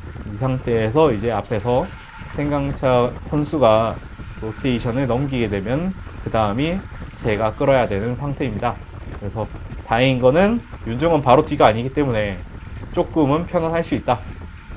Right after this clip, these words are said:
하지만 이렇게 제일 앞으로 나오게 되면 항상 삼백 와트 이상으로, 음, 끌어야 되고, 그리고 끌고 나서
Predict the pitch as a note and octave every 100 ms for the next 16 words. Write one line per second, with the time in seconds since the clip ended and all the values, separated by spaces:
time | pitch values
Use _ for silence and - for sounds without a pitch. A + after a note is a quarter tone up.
0 | - - - - - A2 - C3 D3+ E3+
1 | - - - C#3 C3+ - D#3 C#3 A#2 -
2 | G#3 C3 C3+ C3 A#2 D3+ G#2 - - -
3 | - F#3 A3+ A3 A3 G#3+ A#3 A#3+ A3+ -
4 | A2+ C3 B2+ C3 F3 - - - - -
5 | A2 G#2+ - - F3 E3 A#2 G2+ A#2 B2+
6 | F#3+ - - - - G#2 G#2 C3+ D3+ F3+
7 | - - - - - - D3+ D#3 A#2 G#2
8 | C#3+ D#3+ E3+